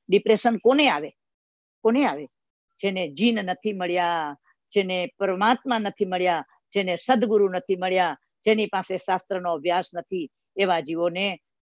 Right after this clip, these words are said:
જૈનને જગતમાં ક્યારેય પણ ડિપ્રેશન આવે નહીં. નિયતિની વાતો કરનારા,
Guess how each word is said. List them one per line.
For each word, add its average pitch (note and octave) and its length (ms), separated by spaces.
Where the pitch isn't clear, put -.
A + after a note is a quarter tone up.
જૈનને A3 800
જગતમાં G3 640
ક્યારેય F#3+ 500
પણ F3+ 320
ડિપ્રેશન E3+ 640
આવે D#3+ 320
નહીં. E3 340
નિયતિની A3 480
વાતો F#3 300
કરનારા, D3+ 480